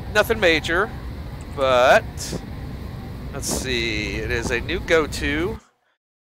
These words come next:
It is M White Key. So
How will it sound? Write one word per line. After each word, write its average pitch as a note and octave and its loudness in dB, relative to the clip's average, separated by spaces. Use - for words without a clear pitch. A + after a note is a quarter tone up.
It B2+ -10
is A#2+ -4
M G3 -4
White C#3+ -2
Key. - -8
So F#2+ -4